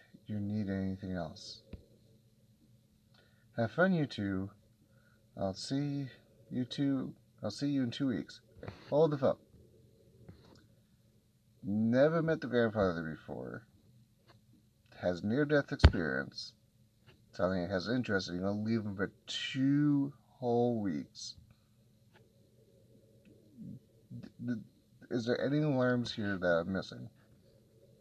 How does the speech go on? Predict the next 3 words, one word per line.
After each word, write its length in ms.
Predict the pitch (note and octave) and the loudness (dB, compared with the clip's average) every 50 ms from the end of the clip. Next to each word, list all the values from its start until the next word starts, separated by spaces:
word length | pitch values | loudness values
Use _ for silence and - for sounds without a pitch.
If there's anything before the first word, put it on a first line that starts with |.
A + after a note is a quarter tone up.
| - - - - - - _ _ _ - _ - - - - - - - _ - _ _ _ - - - - - _ - - - - - | -20 -20 -20 -20 -20 -20 _ _ _ -20 _ -20 -20 -20 -20 -20 -20 -20 _ -20 _ _ _ -20 -20 -20 -20 -20 _ -20 -20 -20 -8 -4
I 60 | G2 | -4
love 260 | G2 A2 C3 D3+ D#3 | 0 2 2 2 2
you. 360 | C#3+ C3 B2+ B2+ C3 B2+ B2+ | 2 2 2 2 0 0 -2